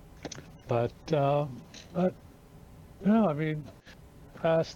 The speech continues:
Stashev has a real knack for making likable characters. And so I've, you know, I've been enjoying the reread. Um, it's all available for, I, I gave in, I end up resubscribing to Kobo Plus.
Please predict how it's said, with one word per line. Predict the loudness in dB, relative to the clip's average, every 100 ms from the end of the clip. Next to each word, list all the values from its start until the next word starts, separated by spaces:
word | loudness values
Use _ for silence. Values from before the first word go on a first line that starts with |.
| -18 -20 -4 0
Stashev | 0 0 0
has | 0
a | 2
real | 2 2
knack | 2 0 -2 -4
for | -6 -4
making | -4 -6 -4
likable | -2 -2 0 -2
characters. | 0 -2 -4 -2 -2 -2 -10 -18 -20 -12
And | -4 0 0 0 -4 -6
so | -2 2 2
I've, | 0 -6 -20 -20 -20 -20 -20 -20 -6 0
you |
know, | 2
I've | 2
been | 0 0
enjoying | 0 2 2 2
the | -2
reread. | -2 0 -2 -4 -10 -18 -20 -20 -20 -20 -20 -8
Um, | -2 0 0 0 -2 -4 -10 -20 -20 -20 -20 -6 -2
it's | 0
all | 2 2 2
available | 2 2 2 0 -2 -4
for, | -4 2 2 2 -2 -6 0 2 2 -2 -12 -20 -20 -20 -20 -20 -20 -8 -2
I, | 0 -2 -4 -18 -20 -20 -20 -20 -20 -10 -2
I | 0
gave | 2 2 2
in, | 0
I | 0 -2
end | -2 -2
up | -2
resubscribing | -4 -2 0 -2 -6 -2 -2 -2 -8
to | -6
Kobo | -2 -2
Plus. | -2 -2 -2 -4